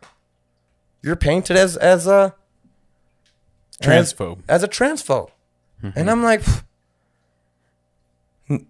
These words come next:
Speaker 1: that's not right."
Speaker 2: Yeah, I, I definitely can't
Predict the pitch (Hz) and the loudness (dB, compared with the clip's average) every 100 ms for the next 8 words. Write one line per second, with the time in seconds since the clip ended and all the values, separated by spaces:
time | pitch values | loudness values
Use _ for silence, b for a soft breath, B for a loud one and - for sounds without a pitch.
0 | - 127 190 - - - 120 131 262 - | -12 -2 0 0 -6 -6 -4 -2 -2 -4
1 | _ _ _ _ _ _ _ _ _ _ | _ _ _ _ _ _ _ _ _ _
2 | _ _ _ _ _ _ _ _ - - | _ _ _ _ _ _ _ _ -20 -20
3 | b - 123 120 120 127 156 190 143 - | b -4 0 0 0 -2 -2 -2 -6 -4
4 | 120 104 | -4 -4